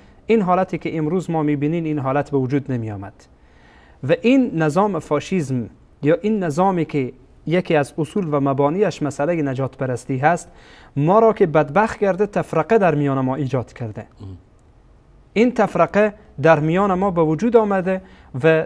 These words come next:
Speaker 1: تمام بدبختی های امروز باز بدبختی های دیگری که می‌بینین که بالای این بدبختی هست که بدبختی، اه، تفرقه هست، بدبختی های دیگری که به وجود آمده، همه اینها به جهت همینه، به جهت تفرقه هست.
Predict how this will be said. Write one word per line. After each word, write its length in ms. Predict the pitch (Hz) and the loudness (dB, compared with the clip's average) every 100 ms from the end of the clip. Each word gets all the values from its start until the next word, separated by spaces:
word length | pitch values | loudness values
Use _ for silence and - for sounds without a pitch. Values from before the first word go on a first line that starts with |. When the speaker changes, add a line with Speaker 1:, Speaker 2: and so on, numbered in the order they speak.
| - | -2
Speaker 1:
تمام 380 | 170 190 220 202 | 0 2 2 2
بدبختی 520 | 165 143 156 - 160 | 0 0 -4 -2 -2
های 380 | 160 196 190 165 | 0 0 0 -2
امروز 440 | 156 196 160 - - - _ _ | -2 -2 -4 -8 -20 -20 _ _
باز 280 | 151 160 135 | 0 0 2
بدبختی 440 | 143 135 147 - 160 | -2 0 -2 0 2
های 220 | 196 226 | 4 4
دیگری 320 | 202 190 170 | 2 0 -2
که 120 | 165 | -2
می‌بینین 380 | 156 143 139 131 | -2 -2 -2 -4
که 100 | 139 | -2
بالای 460 | 131 151 185 247 233 | 4 6 8 6 4
این 260 | 220 175 | 0 0
بدبختی 500 | 160 135 147 - 147 | -2 -2 -2 -2 -4
هست 240 | 131 127 - | -2 -4 -4
که 80 | |
بدبختی، 720 | 135 147 131 139 - 160 143 - - - - - | -4 -2 -4 -6 -2 -2 -2 -6 -20 -20 -20 -8
اه، 160 | 135 123 | -6 -4
تفرقه 540 | 156 131 180 170 147 | -4 -2 -2 0 0
هست، 340 | 165 220 - - _ - | 2 0 -2 -20 _ -4
بدبختی 420 | 147 139 147 - | -2 0 -2 0
های 200 | 156 185 | 0 0
دیگری 300 | 160 165 175 | 0 -2 -2
که 100 | 151 | -2
به 100 | 151 | 0
وجود 280 | 147 139 147 | 0 0 0
آمده، 420 | 139 131 135 190 - - - | 0 0 0 0 -4 -20 -4
همه 280 | 190 269 | 2 2
اینها 320 | 294 254 220 240 | 4 4 4 4
به 120 | 202 | 4
جهت 320 | 196 214 208 | 4 2 0
همینه، 420 | 190 185 135 110 - _ _ _ - | 0 0 0 -4 -16 _ _ _ -2
به 100 | 160 | 0
جهت 460 | 185 214 226 220 - - - - | 2 4 4 2 0 -20 -10 -4
تفرقه 420 | 170 180 160 165 | 0 0 2 2
هست. 380 | 117 - - | 0 -8 -16